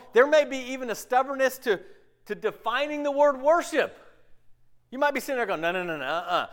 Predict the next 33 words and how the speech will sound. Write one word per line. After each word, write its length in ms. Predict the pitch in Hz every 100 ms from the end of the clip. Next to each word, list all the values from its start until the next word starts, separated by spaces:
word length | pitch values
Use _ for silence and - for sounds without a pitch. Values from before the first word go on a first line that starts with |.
| -
I 140 | 156
don't 200 | 226 254
care. 160 | 247 220
You 140 | 202
can 120 | 247 233
show 220 | 233 208
me 140 | 175
all 200 | 160 214
the 100 | 247
scriptures 480 | - 302 240 240 233
in 100 | 247
the 80 | 247
world. 280 | 220 170 - - -
I, 180 | 170 175 -
I'm, 300 | 190 240 180 - - - 147
I 160 | 175 233
got 240 | 214 156
my 220 | 175 220
definition 640 | 214 175 151 151 139 135 120
of 140 | 110
worship. 440 | 120 110 - 76 _ _ _ _ _ _ _ _ _ - -
I 60 | 185
have 220 | 214 143
my 320 | 139 165 214
definition 540 | 233 208 165 160 147 143
of 80 | 127
discipleship. 760 | 131 - 135 123 117 117 - -
I 80 | 156
have 220 | 190 165
my 260 | 143 165 233
definition 560 | 247 214 156 175 143 147
of 100 | 139
unity. 440 | 151 139 127